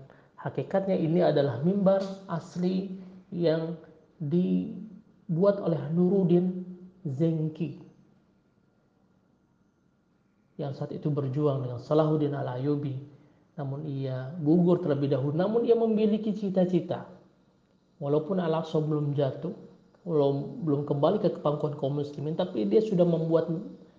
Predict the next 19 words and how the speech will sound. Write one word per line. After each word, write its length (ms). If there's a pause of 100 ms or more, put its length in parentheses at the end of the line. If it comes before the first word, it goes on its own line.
(260)
mimbar 520 (880)
yang 400 (600)
ia 160
wasiatkan, 800 (540)
"Mimbar 420
ini, 380
kalaupun 420
aku 540
wafat 400 (840)
sebelum 720 (400)
Al-Aqsa 880 (140)
kembali 640
ke 100
pangkuan 440
umat 160
Islam 260
dari 160 (640)
tentara 480
Salib, 380